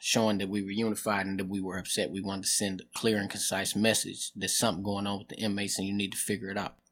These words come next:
And we all unified in it about four months before this, which got the desired result. They called us up, said they were gonna make changes and everything. They were gonna work everything out.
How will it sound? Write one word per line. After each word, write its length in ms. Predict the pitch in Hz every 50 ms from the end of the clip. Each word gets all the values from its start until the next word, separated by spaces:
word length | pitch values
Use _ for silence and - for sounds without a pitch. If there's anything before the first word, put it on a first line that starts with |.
| _
And 160 | - 107 104 95
we 140 | 98 95
all 160 | 98 98 98 95
unified 560 | 95 104 101 95 92 - - 87 92 95 101
in 140 | 98 90 71
it 80 | - _ _ _ _ -
about 240 | - 80 - -
four 280 | - - 117 110 104 98
months 260 | 101 98 95 - -
before 400 | - - - - - 107 101 101
this, 340 | - - - - - - - _ _ _
which 420 | - 117 117 110 - - - -
got 220 | 131 117 123 - 120
the 60 | 110
desired 440 | 104 113 107 110 113 117 113 110 104
result. 300 | 104 107 113 110 120 -
They 80 | 110
called 300 | - - - 110 107 104
us 160 | - - -
up, 280 | 101 104 110 - - -
said 300 | - - 131 120 104 104
they 100 | - 110
were 120 | 104 104
gonna 160 | 95 107 104 104
make 240 | 104 107 107 98
changes 680 | - - - 110 104 107 104 98 101 101 104 104 104 104
and 140 | 101 98 104
everything. 400 | 107 107 104 101 - 104 104 104
They 80 | 101
were 120 | 104 101 101
gonna 140 | 101 101 98
work 220 | 104 101 92 -
everything 420 | 98 95 107 - - - - -
out. 200 | - - - -